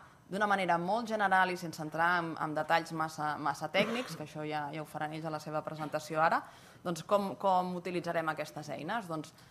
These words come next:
accedirem en els mòduls, eh, mitjançant la petició a les àrees d'organització, això ja ho sabeu tots, eh, les àrees d'organització donen d'alta als usuaris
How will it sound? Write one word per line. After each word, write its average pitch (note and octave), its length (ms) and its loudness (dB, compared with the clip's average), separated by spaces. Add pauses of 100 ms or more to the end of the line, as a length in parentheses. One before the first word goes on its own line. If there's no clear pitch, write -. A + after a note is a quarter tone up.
(140)
accedirem F3 640 2
en E3 160 2
els D#3 160 -2
mòduls, B3 540 2 (320)
eh, D#3 100 -4
mitjançant E3 460 0
la D#3+ 100 6
petició D#3+ 320 -4
a E3 80 2
les D#3 160 0
àrees D3+ 160 -8
d'organització, D3+ 480 -10
això G3 160 -8
ja D3 160 -6
ho - 0 -
sabeu C#3+ 320 -6
tots, G#3+ 380 -6 (340)
eh, - 160 -4
les D#3 80 -2
àrees D#3+ 240 -2
d'organització D#3 480 -4
donen D#3 320 0
d'alta E3+ 320 4
als D#3 80 -10
usuaris A3 640 0